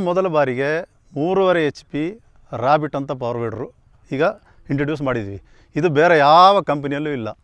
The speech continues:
ಮೂರುವರೆ ಎಚ್ ಪಿ ನಿಮಗೆ ಐವತ್ತು ಕೆ ಜಿ ಒಳಗಡೆ ಒಂದು ಪವರ್ ವೀಡರ್ ಅಂತ ಹೇಳಿದ್ರೆ ಅದು ವರ್ಷ ರಾಬಿಟ್ ಮಾತ್ರ, ಬೇರೆ ಎಲ್ಲೂ ನಿಮಗೆ ಸಿಗಲ್ಲ. ಹೀಗೆ ಯಾಕೆ ಇದನ್ನು ಇಂಟ್ರೊಡ್ಯೂಸ್ ಮಾಡಿದ್ವಿ ಅಂತ ಹೇಳಿದ್ರೆ, ಸಣ್ಣ ರೈತರಿಗೆ ಇವತ್ತು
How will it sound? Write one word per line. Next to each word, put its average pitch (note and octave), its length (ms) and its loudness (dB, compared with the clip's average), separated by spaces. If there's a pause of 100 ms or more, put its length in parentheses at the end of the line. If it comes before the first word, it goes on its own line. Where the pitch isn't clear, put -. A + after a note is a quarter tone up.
(400)
ಮೂರುವರೆ F3+ 480 2
ಎಚ್ - 200 -10
ಪಿ C3 120 -4 (680)
ನಿಮಗೆ D3+ 300 0 (500)
ಐವತ್ತು F#3+ 440 0 (100)
ಕೆ D3+ 100 0 (120)
ಜಿ F#3+ 140 0
ಒಳಗಡೆ C#3+ 300 -2 (180)
ಒಂದು D3 140 -6 (140)
ಪವರ್ F#3+ 300 2
ವೀಡರ್ F3 280 0
ಅಂತ D3 180 -6
ಹೇಳಿದ್ರೆ A2+ 280 -6 (380)
ಅದು B2+ 120 -2 (120)
ವರ್ಷ A#2+ 200 -6 (200)
ರಾಬಿಟ್ B2 280 -6 (100)
ಮಾತ್ರ, A2+ 180 -10 (460)
ಬೇರೆ C#3 160 0 (100)
ಎಲ್ಲೂ E3+ 260 -8 (220)
ನಿಮಗೆ C#3 240 -10
ಸಿಗಲ್ಲ. C3+ 240 -2 (800)
ಹೀಗೆ E3+ 180 2 (140)
ಯಾಕೆ A3 300 4
ಇದನ್ನು G3 320 2
ಇಂಟ್ರೊಡ್ಯೂಸ್ F3+ 420 -2
ಮಾಡಿದ್ವಿ D#3+ 220 -2
ಅಂತ D3 120 -6
ಹೇಳಿದ್ರೆ, C3 240 -2 (380)
ಸಣ್ಣ A3 320 6
ರೈತರಿಗೆ F#3 380 0
ಇವತ್ತು D#3+ 280 -8